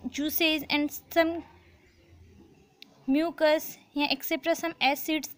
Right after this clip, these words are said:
like H C L are also present in stomach and that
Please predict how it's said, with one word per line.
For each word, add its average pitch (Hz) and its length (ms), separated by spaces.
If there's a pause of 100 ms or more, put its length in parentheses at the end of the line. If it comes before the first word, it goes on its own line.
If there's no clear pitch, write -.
(220)
like 269 200 (120)
H 285 160
C 311 180
L 277 140 (180)
are - 60 (100)
also 285 300
present 285 320
in 302 140 (340)
stomach 294 640
and 269 240
that 294 300